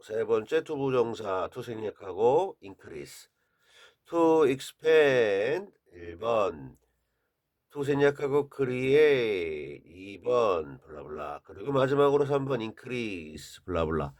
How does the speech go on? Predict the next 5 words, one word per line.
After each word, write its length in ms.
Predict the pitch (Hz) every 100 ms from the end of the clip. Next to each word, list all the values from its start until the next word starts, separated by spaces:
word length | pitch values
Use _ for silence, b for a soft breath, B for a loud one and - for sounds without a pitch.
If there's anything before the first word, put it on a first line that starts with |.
| b b b
이 240 | 139 196 214
세 360 | 143 151 165
가지를 1120 | 151 165 156 147 147 156 151 147 143 147 147 143
해야 360 | 139 135 131
할 340 | 147 185 220